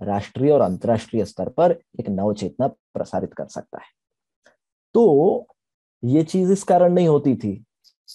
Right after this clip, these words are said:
कि हमारे छोटे गांवों में, छोटे शहरों में छोटे बच्चों को कम उम्र से ये अवसर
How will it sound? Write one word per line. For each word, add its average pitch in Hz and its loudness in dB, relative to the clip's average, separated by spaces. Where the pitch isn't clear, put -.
कि 117 -2
हमारे 104 0
छोटे 143 0
गांवों 104 2
में, 101 -2
छोटे 151 -2
शहरों 104 -2
में 95 -6
छोटे 160 0
बच्चों 107 -2
को 113 -4
कम 147 0
उम्र 95 -2
से 143 -4
ये 127 2
अवसर 92 -2